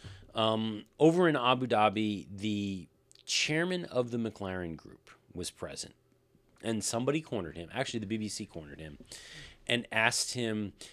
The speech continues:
if there were any regrets given the season over at McLaren regarding their split with Honda, and over the fact that this was arguably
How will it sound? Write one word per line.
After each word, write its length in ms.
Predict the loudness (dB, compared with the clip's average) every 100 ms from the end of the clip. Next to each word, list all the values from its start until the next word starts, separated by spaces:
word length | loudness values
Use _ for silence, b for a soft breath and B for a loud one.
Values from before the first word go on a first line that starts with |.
| B 0
if 240 | 0 0
there 140 | 0 0
were 160 | 0 -2
any 260 | 0 2 4
regrets 600 | 2 2 -2 -2 -4 -8 -10 0
given 540 | 0 2 0 -4 -6
the 120 | -4
season 500 | -2 -2 -4 -8 -12 -18 _ _ -8
over 280 | -4 -4 -4
at 80 | -6
McLaren 640 | -10 -10 -8 -8 -8 -10 -12 B B B
regarding 720 | -2 0 4 4 4 0 -2
their 200 | -2 -2
split 400 | -4 -4 -6 -6
with 160 | -10
Honda, 440 | -10 -14 -14 -18 -18 -10
and 160 | -8
over 320 | -2 -2 0 0
the 100 | 0
fact 400 | 0 0 0 -4
that 240 | -4 -4 B B B B
this 420 | -4 2 2 2
was 380 | 2 4 4 0 -2
arguably 920 | 4 4 4 0 0 0 -2 -2 -2